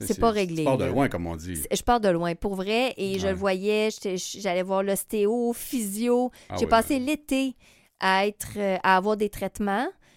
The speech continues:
Speaker 2: Et en même temps, moi, je me disais, pendant l'été, là, je fais déjà cinq kilomètres, ça va tellement être facile de me rendre à dix kilomètres. Et j'ai pas pensé. Tu sais, dans ma tête, je me disais,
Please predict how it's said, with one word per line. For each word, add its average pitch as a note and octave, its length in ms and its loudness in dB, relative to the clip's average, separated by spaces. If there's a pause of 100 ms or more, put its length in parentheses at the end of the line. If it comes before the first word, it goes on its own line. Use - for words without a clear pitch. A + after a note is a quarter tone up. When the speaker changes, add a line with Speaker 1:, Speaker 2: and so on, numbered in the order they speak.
(240)
Speaker 2:
Et D4 160 4
en B3+ 120 4
même G3 260 2
temps, B3 480 0 (140)
moi, G#3+ 280 -2
je A#3 80 -6
me G#3+ 120 -2
disais, G#3 600 -2
pendant A3 240 0
l'été, B3 460 -2
là, A3+ 360 -2 (200)
je - 80 -10
fais G#3+ 160 -2
déjà B3 240 -4
cinq A3 240 -6
kilomètres, G3 560 -2
ça G#3 100 -4
va F#3+ 100 -2
tellement A#3+ 300 -2
être A3 120 -6
facile - 420 -4
de G3+ 60 -2
me F#3+ 100 -2
rendre F3 240 -4
à E3 80 -4
dix F3 240 -8
kilomètres. E3 560 -6 (140)
Et G3+ 140 0
j'ai F#3+ 280 -4 (340)
pas C4+ 120 2
pensé. A#3+ 720 -2 (480)
Tu G3+ 140 -6
sais, C#4+ 80 -2
dans C4+ 120 4
ma G#3 120 2
tête, B3+ 180 0
je B3 60 -4
me G#3+ 60 -2
disais, G#3+ 160 0